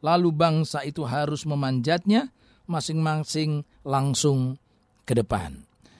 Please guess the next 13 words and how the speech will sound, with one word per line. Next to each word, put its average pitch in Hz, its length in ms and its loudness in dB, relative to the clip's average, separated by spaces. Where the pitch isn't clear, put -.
Nah, 202 160 2
saudara-saudara, 180 640 6
kita 185 240 0
melihat 220 400 4
pelajaran 196 400 4
yang 190 240 2
pertama 202 480 0
di 170 80 -4
sini 139 480 -4
bahwa 156 320 0
untuk 240 400 -4
dapat 214 320 -2
menaklukkan 202 720 0